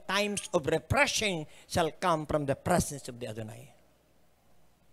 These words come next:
Darating na nga siya. Sabi nga na marami eh. Almost, almost all Christendom are of the belief na, "Oh, darating na yung the one and only begotten Son, the Messiah, who will be coming back again."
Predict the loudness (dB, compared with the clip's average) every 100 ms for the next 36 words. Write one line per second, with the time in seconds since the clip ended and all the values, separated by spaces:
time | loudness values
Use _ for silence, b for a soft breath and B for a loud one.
0 | -20 -20 _ _ -20 -20 _ -8 0 0
1 | 2 0 0 -2 -4 -8 -6 -6 -4 -4
2 | -2 0 0 0 -2 -4 -2 0 0 -2
3 | -4 -4 -2 0 0 -2 -6 -10 -6 -2
4 | -2 -2 -6 -4 -2 -2 0 -2 -2 -2
5 | 0 2 2 0 0 -2 -8 B B 0
6 | 0 -2 -6 -6 -6 -6 -6 -4 -4 -4
7 | -4 -2 -4 -4 -6 -6 -6 -4 -4 -2
8 | 0 2 2 0 -2 -2 -2 -2 0 2
9 | 2 0 -4